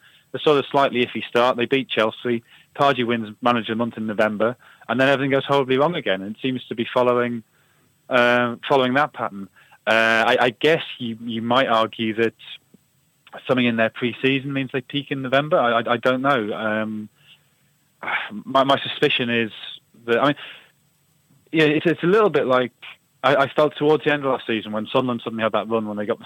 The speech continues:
thirteen points in five games and they started beating Chelsea away, Manchester United away. And Poyet is massively praised. And,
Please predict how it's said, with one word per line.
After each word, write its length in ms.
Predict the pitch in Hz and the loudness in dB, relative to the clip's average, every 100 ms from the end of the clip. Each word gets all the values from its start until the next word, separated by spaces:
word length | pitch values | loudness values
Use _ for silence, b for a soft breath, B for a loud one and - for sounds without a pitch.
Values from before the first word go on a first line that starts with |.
| - | -4
thirteen 300 | 117 - 104 | -2 -2 -4
points 260 | 104 104 - | -4 -4 -10
in 80 | 101 | -4
five 280 | 110 104 - | 0 0 0
games 280 | 104 104 | -4 -4
and 80 | 98 | -8
they 100 | 101 | -12
started 300 | - 107 98 | -2 -2 -2
beating 300 | - 107 104 - | -6 -6 -8 -4
Chelsea 320 | 107 101 - | -2 -2 -4
away, 280 | 104 101 101 | -4 -4 -4
Manchester 420 | 101 104 110 - | -6 -8 -10 -10
United 300 | 104 104 104 | -8 -8 -6
away. 340 | 104 101 101 101 B B B B B B _ _ _ | 0 4 4 0 B B B B B B _ _ _
And 380 | 123 131 127 120 | 2 2 2 0
Poyet 340 | - 165 151 117 | 2 4 4 2
is 80 | |
massively 520 | 127 143 147 - - 113 | 0 0 0 -4 -6 -2
praised. 600 | 131 127 95 92 - - b b b b _ _ _ _ _ _ _ - | 2 2 0 -4 -14 -20 b b b b _ _ _ _ _ _ _ 0
And, 340 | 139 139 131 | 0 0 -6